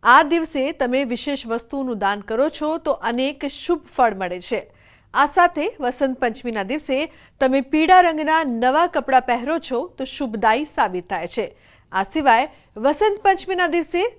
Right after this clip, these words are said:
તમે કઈ કઈ વસ્તુનું દાન કરશો તો ધન ધાન્યમાં ઝડપી વૃદ્ધિ થશે, ચાલો જાણીએ.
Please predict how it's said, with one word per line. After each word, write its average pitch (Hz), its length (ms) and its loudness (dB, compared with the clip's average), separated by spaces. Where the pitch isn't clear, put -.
તમે 302 180 -2
કઈ 294 280 0
કઈ 392 180 2
વસ્તુનું 302 500 -2
દાન 240 260 2
કરશો 285 480 -4
તો 285 140 -2
ધન 302 460 -6
ધાન્યમાં 247 680 -2
ઝડપી 302 460 2
વૃદ્ધિ 226 480 -4
થશે, 294 480 -2
ચાલો 220 260 4
જાણીએ. 185 460 -8